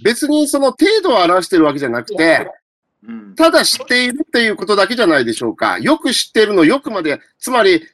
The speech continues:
Speaker 1: ここでは軸という字を使ってらっしゃるでしょ？
Speaker 2: まあ、
Speaker 1: その
Speaker 2: まず一応置いといて、この表現、
Speaker 1: うん。
Speaker 2: あとまた何回出てきますから、その時また考え直しましょう。
Speaker 1: はい。それで、あの、私としてはいろいろ考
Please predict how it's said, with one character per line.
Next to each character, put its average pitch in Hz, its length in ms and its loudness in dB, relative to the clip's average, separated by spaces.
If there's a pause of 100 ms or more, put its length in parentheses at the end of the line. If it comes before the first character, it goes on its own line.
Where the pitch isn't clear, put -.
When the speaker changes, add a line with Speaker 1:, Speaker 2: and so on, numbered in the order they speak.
Speaker 1:
こ 196 120 0
こ 220 100 2
で 240 100 0
は 214 160 2
軸 214 440 -6
と 190 140 -2
い 165 160 2
う - 20 0
字 135 140 -4
を 139 80 -2
使 - 120 -6
っ 147 80 -2
て 143 60 -6
ら 120 60 0
っ 110 40 -4
し - 60 -8
ゃ 127 40 -4
る 104 60 -4
で 92 60 -10
し 92 60 -6
ょ？ 277 240 0 (880)
Speaker 2:
ま 208 100 -6
あ、 196 40 -6
Speaker 1:
そ - 160 -6
の 247 140 -12 (440)
Speaker 2:
ま 254 140 -2
ず 220 100 -8 (100)
一 - 280 -14
応 247 200 -8
置 247 160 -8
い 233 60 -20
と - 180 -8
い 330 100 -8
て、 185 360 -12
こ - 120 -8
の 240 180 -10
表 214 240 -6
現、 190 80 -10
Speaker 1:
う - 20 -6
ん。 - 20 -4
Speaker 2:
あ - 280 -8
と 208 320 -6
ま 180 160 -4
た 233 240 -4
何 185 260 -6
回 202 240 -12
出 202 140 -16
て 180 180 -14
き - 140 -20
ま 185 140 -6
す - 140 -20
か 165 160 -6
ら、 123 140 -8
そ 170 120 -16
の 180 80 -12
時 - 220 -18
ま 147 160 -10
た 160 100 -14
考 156 220 -12
え - 20 -16 (100)
直 143 640 -14
し - 120 -20
ま 117 120 -14
し - 120 -20
ょ - 200 -18
う。 - 40 -20 (260)
Speaker 1:
は 196 200 -2
い。 - 180 -4 (360)
そ - 140 -6
れ 254 120 -2
で、 269 420 4 (300)
あ 208 120 2
の、 220 140 0
私 247 340 2
と 320 100 -2
し - 60 -8
て 269 120 -6
は 269 340 -4
い 214 80 -8
ろ 285 140 -4
い 302 60 -4
ろ 277 100 -2
考 233 120 -2